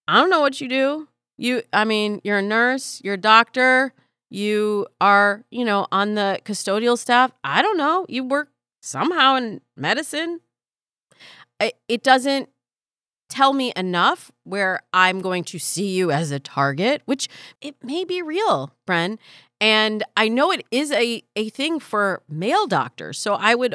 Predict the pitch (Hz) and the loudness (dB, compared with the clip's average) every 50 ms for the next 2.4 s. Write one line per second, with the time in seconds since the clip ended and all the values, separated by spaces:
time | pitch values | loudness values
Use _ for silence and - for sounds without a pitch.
0 | - _ - 214 233 285 320 320 285 269 233 185 156 _ - 196 214 285 302 - | -6 _ -4 -2 -2 -2 -2 -2 -2 -2 -4 -6 -8 _ -4 0 2 2 2 0
1 | - - 180 175 - - - 185 170 - - - - - 175 - - 170 160 160 | -2 -4 -6 -6 -6 -6 -8 -10 -10 -10 -12 -8 -6 -6 -6 -6 -4 -6 -6 -6
2 | 156 - - 165 160 156 156 | -6 -8 -8 -6 -6 -6 -8